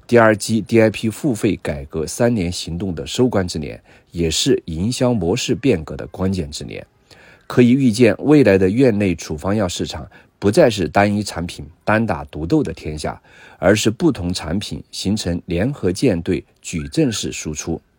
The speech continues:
从规则设置的角度，D R GD I P付费改革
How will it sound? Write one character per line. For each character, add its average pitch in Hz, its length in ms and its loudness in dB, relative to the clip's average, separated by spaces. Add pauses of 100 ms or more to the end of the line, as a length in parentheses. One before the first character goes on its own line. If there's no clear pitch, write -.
(680)
从 107 340 2
规 139 220 6
则 110 160 4
设 107 200 2
置 90 140 0
的 80 100 0
角 71 300 -4
度 - 220 -4
，D - 180 0
R 101 160 6
GD 95 380 0
I 95 60 2
P 92 200 -6
付 101 220 -4
费 85 220 -2
改 71 280 -6
革 80 260 -8